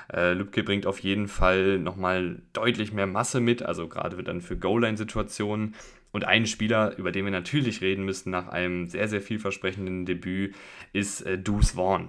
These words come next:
der wirklich, äh, sehr, sehr gute Aktionen hatte. Ein, ein toller Ballträger, ein sehr, sehr kleiner, äh, sehr, sehr leichter Running Back, aber der hat so einen niedrigen Körperschwerpunkt und der ist so agil und spritzig, dass der das, äh, wirklich in der ersten Preseason-Woche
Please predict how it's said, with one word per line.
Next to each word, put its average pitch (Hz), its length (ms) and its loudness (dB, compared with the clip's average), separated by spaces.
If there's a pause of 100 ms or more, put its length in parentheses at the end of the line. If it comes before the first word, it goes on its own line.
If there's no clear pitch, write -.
(140)
der 90 300 0
wirklich, 92 580 -2
äh, 85 240 -2
sehr, 104 380 0
sehr 92 180 2
gute 101 460 -2
Aktionen 101 520 -2
hatte. 92 460 0
Ein, 85 400 -2 (920)
ein 90 180 -6
toller 117 380 8
Ballträger, 98 720 6
ein 87 180 -2
sehr, 101 160 -2
sehr 113 240 4
kleiner, 107 560 4 (340)
äh, 87 220 0
sehr, 98 220 6
sehr 104 120 6
leichter 101 440 4
Running 98 280 4
Back, 98 220 4
aber 90 120 0
der 87 120 0
hat 95 120 0
so 107 140 0
einen 107 240 0
niedrigen 110 340 -2
Körperschwerpunkt 107 760 2
und 87 100 -6
der 87 120 2
ist 87 100 -6
so 117 160 0
agil 104 360 -2
und - 160 -2
spritzig, 98 540 -2
dass - 200 -6
der 107 120 4
das, 107 320 2
äh, 107 240 -2
wirklich 95 380 -2
in 92 180 -2
der 87 100 0
ersten 92 320 -2
Preseason-Woche 110 920 0